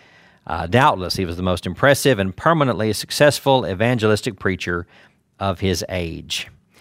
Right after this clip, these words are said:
He possessed an excellent ability to relate to common, ordinary people. Again, you know, we remember that he didn't in school show any great and unusual abilities academically.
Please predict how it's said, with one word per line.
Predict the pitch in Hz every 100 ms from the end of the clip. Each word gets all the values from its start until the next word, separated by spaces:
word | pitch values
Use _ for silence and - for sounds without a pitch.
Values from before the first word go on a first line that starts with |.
| _ - _ _
He | 113 104
possessed | 98 107 107 104 101
an | 90
excellent | 135 - 113 92
ability | 87 123 135 143
to | - 107
relate | 104 117 117 -
to | 107
common, | - 127 131 139 135
ordinary | 120 117 110 110 107 104
people. | - 90 - 71 - _ _ _ _ _ _ _ _ _ -
Again, | 110 175 107 69 - -
you | 107
know, | 95
we | 101 101 117
remember | 113 123 143 101
that | 92 95
he | 143
didn't | 135 151 156 101
in | 92
school | - 151 160 107
show | 107 - 156 165 120 110
any | 117 151 127 113 104 _ 95
great | 113 123 156 139 123 110
and | 101
unusual | 104 101 120 151 - 107 92 87
abilities | 82 101 147 - 87 82
academically. | 87 87 82 95 123 131 143 170